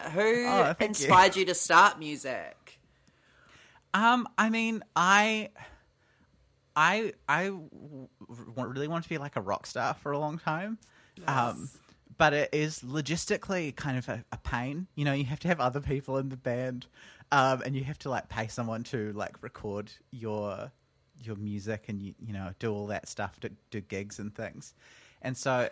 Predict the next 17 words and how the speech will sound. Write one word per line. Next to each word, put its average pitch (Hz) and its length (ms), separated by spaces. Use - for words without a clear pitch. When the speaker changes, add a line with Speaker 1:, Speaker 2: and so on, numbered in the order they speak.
Speaker 2:
at 135 100
a 135 40
certain 175 320
point, 165 300
I 139 60
realized 131 560
that 107 180
if 127 160
I 127 80
could - 200
do 127 200
it - 100
all 123 300
myself 117 480
in 113 80
my 113 120
computer, 104 640